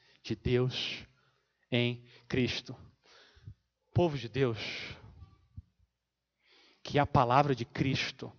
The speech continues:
habite ricamente em cada um de vocês, para que a gente possa desenvolver a nossa salvação com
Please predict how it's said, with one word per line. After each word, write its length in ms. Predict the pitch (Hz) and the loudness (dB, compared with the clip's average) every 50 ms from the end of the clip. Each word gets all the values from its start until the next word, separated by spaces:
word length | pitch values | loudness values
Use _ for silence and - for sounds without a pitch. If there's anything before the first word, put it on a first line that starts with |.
| _ _ _ | _ _ _
habite 840 | 127 120 120 113 113 - 151 147 135 - - - - - - 113 - _ _ _ _ _ _ _ | 0 0 0 -2 -2 -2 0 0 -2 -4 -6 -6 -6 -6 -8 -14 -18 _ _ _ _ _ _ _
ricamente 1300 | _ - 117 123 135 175 196 - - 156 147 120 117 120 120 113 107 98 - - - - - - - - _ _ _ _ _ _ _ _ _ - - - _ - - - _ - | _ -6 -4 0 0 0 0 0 -2 -4 -4 -2 -2 -2 -2 -4 -4 -6 -8 -6 -6 -6 -6 -8 -10 -16 _ _ _ _ _ _ _ _ _ -20 -20 -18 _ -20 -20 -20 _ -16
em 80 | 107 | -12
cada 280 | - - 139 143 139 131 | -2 2 2 4 4 2
um 100 | 123 123 | 2 2
de 100 | 120 110 | 0 0
vocês, 840 | 95 98 95 - - - 113 107 104 110 - - - - - - - - - _ _ _ _ _ - - - - - - - - - | -2 -2 -2 -2 -2 -2 -2 -2 -2 -4 -6 -8 -8 -8 -10 -12 -14 -16 -20 _ _ _ _ _ -20 -20 -20 -20 -20 -20 -20 2 10
para 260 | - 185 202 208 208 | 12 12 12 12 12
que 600 | 208 - - - 233 226 220 226 220 190 - - - - - - - - _ _ _ _ _ _ _ _ _ _ _ _ _ _ _ _ _ | 8 4 6 10 12 12 12 12 12 12 10 6 0 -12 -18 -20 -20 -20 _ _ _ _ _ _ _ _ _ _ _ _ _ _ _ _ _
a 60 | - | -4
gente 220 | 123 135 135 - - | -2 -2 -2 -2 0
possa 360 | - 143 139 127 - - 143 | 2 4 4 4 2 0 -2
desenvolver 1200 | 120 - 139 139 131 110 104 117 160 170 170 139 120 143 147 135 120 113 - - - - 156 160 | -2 -2 -2 -2 -2 -2 0 0 2 2 0 2 4 4 6 6 4 2 -2 -4 0 0 2 2
a 60 | 156 139 | 2 0
nossa 380 | 127 123 131 135 - - 135 | 0 0 -2 -2 -2 -4 -8
salvação 880 | - - - 139 123 113 107 110 101 - - - - 123 110 110 120 120 - - - - - - - _ | -8 -4 -2 -2 -2 0 -2 -4 -4 -6 -6 -6 -4 -4 -4 -4 -6 -8 -12 -18 -20 -20 -20 -20 -18 _
com 160 | - - 120 | -10 -10 -10